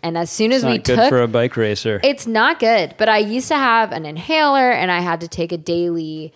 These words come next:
Speaker 1: inhaled, um, steroid just to not have really bad breathing problems on the bike.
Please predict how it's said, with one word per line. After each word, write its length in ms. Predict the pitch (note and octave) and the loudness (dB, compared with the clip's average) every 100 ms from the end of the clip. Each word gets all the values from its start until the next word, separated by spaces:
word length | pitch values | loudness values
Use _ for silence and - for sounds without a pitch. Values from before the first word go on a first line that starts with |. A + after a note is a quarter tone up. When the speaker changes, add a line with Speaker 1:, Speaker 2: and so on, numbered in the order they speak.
| _ _ | _ _
Speaker 1:
inhaled, 800 | G3 G3 F#3 F3 E3 D#3+ D#3+ - | -10 -8 -6 -6 -4 -6 -8 -12
um, 380 | - D3+ C#3+ D#3 | -12 -10 -10 -16
steroid 800 | - - A3 G#3 F#3+ F3+ F3+ F3+ - _ _ _ | -16 -4 0 2 2 2 0 -6 -18 _ _ _
just 440 | - G3+ G3 G3 - | -4 0 0 -2 -6
to 120 | E3+ | -6
not 400 | E3 D#3+ D3+ - | -4 -4 -4 -6
have 460 | C#3+ C#3 C3 B2 - | -10 -8 -8 -12 -16
really 460 | E3+ D#3 D#3+ E3 | -12 -6 -4 -4
bad 200 | D#3 C#3 | -6 -8
breathing 300 | - C3+ D#3 | -8 -10 -10
problems 320 | D#3+ E3 E3 E3 | -8 -6 -6 -12
on 80 | |
the 80 | D#3 | -8
bike. 400 | D3 F#3+ D#4+ - | -6 -6 -6 -14